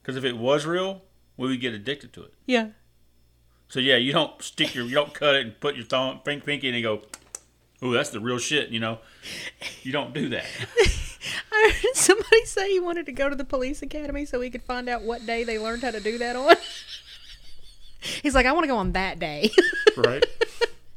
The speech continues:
Speaker 2: When do they teach you how to tell the difference between the good stuff and the, and the shitty stuff?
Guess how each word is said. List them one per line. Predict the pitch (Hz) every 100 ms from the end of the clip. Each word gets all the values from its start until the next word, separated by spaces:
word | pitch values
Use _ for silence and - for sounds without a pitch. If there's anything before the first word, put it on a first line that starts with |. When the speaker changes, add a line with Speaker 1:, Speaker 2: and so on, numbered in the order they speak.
| - - -
Speaker 2:
When | 370
do | 403
they | 320
teach | - 285 262
you | 254 226
how |
to | 214
tell | 208 226
the | 190
difference | 185 208 208 170
between | - 196
the | 175
good | 185 190
stuff | - 185 180 180
and | 160
the, | -
and | 156
the |
shitty | - 202 180 -
stuff? | - 147 180